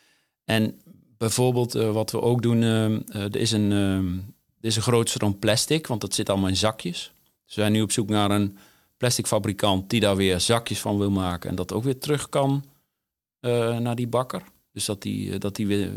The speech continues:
dat granulaat weer meegaat in de plastic productie. En, ehm, wat we ook in, oh, die bakker heeft al een relatie met de voedselbank.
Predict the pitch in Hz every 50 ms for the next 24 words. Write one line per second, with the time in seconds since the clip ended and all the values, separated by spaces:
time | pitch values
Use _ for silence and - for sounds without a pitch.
0 | - - 87 85 82 - 95 - - - 110 107 107 101 104 104 101 107 101 -
1 | 101 101 101 101 104 104 98 104 95 - 98 95 95 98 92 92 - 127 131 -
2 | - 131 - - 120 120 131 139 139 - - 165 156 156 _ _ _ _ _ _
3 | _ _ _ _ _ _ _ _ _ _ _ _ _ _ _ _ _ _ - -
4 | 123 120 120 120 117 113 113 113 110 110 113 113 113 - - - - 113 120 117
5 | 117 117 113 110 127 123 135 131 131 127 127 127 - - 107 107 110 107 120 117
6 | 117 117 117 117 113 110 110 117 123 123 - 117 120 127 - 131 120 113 110 107
7 | 98 110 110 107 113 110 - - 113 104 107 - 139 131 - - - 131 143 156
8 | 160